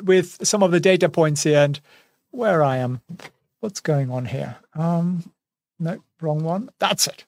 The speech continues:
That's the one. That's the one we wanted. So there is a,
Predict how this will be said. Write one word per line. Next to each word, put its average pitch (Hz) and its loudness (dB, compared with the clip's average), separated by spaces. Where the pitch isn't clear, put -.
That's 233 2
the 156 2
one. 127 -6
That's 175 0
the 170 4
one 147 0
we 147 0
wanted. 139 -2
So 214 2
there 240 4
is 302 0
a, 240 0